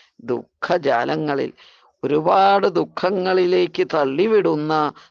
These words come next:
ത്വന്മായ, നിന്തിരുവടിയുടെ മായ, മാം, ene, ma aphiput, ക്ലേശിപ്പിക്കരുതേ. ഐ ഭുവനപതേ, അല്ലയോ,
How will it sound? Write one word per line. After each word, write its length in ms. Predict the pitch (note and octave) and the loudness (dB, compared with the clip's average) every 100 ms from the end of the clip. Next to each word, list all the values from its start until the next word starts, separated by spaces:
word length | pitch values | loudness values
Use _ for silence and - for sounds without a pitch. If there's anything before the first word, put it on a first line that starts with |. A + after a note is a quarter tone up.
| _ | _
ത്വന്മായ, 880 | E3+ G3+ A3+ F3 C#3+ C3 A#2 C#3+ B2 - _ - _ _ - | 2 2 2 0 0 0 0 0 0 -4 _ -20 _ _ -4
നിന്തിരുവടിയുടെ 920 | C#3+ A#2 C3+ G3+ A#3+ C4 D#4 F#3+ E3+ | -2 -2 -2 0 2 2 2 2 0
മായ, 640 | D3 D3 C#3 C#3+ C#3+ B2+ - _ _ _ | -2 -2 -2 -2 -2 -2 -6 _ _ _
മാം, 1040 | A2+ B2+ C#3+ D3+ D#3+ D#3+ D#3 D3+ C3 A#2+ - - _ _ A2+ | -12 -6 -4 -2 0 0 0 0 -2 -8 -18 -20 _ _ -8
ene, 800 | A#2+ A2+ A2 C#3+ F3+ F#3+ G3 - _ _ _ - | -8 -8 -8 -4 -2 0 -2 -6 _ _ _ -14
ma 640 | B2 C#3 D3 D3+ D#3 D#3+ - - | -8 -4 -2 -2 -2 -4 -6 -4
aphiput, 1080 | D3+ - E3 D#3 D3 D#3 D3 D3+ B2+ - - - _ _ _ C#3+ | -4 -6 -10 -10 -6 -4 -2 -2 -4 -6 -14 -20 _ _ _ -4
ക്ലേശിപ്പിക്കരുതേ. 1500 | B2+ F#2+ - F#3 - E3+ C#3 F3 D3 C#3+ C3+ C#3 C3 A2 - _ _ _ _ _ - | -4 -6 -8 -10 -10 -12 -6 -2 -2 -2 -4 -2 -4 -6 -12 _ _ _ _ _ -2
ഐ 260 | F#3+ F#3+ E3+ | 0 0 -2
ഭുവനപതേ, 1000 | D3 C3+ - - F#3+ G3 E3+ D#3 C#3+ - - - - | -6 -8 -8 -6 -2 0 0 -2 -4 -8 -18 -20 -14
അല്ലയോ, 580 | A2+ - D3 F#3 D3 | -12 -4 0 2 0